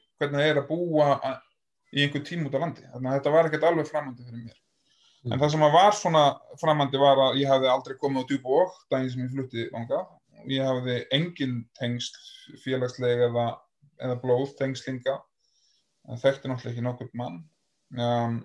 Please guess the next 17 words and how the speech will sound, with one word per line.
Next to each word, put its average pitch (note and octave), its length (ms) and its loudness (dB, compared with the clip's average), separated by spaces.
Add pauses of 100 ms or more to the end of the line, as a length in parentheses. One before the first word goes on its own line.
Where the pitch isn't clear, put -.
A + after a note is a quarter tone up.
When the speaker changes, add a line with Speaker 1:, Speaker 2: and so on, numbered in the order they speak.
(140)
Speaker 1:
en B2 80 -6
það C#3+ 260 6
er C#3+ 100 4
rosalega D3+ 400 4
fljótt C#3 200 -2
að A#2+ 140 -8
breytast - 340 -12
og, A#2+ 160 0
og, B2+ 240 -2
hérna, B2 300 -2 (640)
og A#2+ 60 -18
það C#3 160 8
er C#3+ 80 2
svona D3 180 0
svolítið D3 300 -6
fyndið, C#3 400 -2 (340)
hérna, C3 360 -2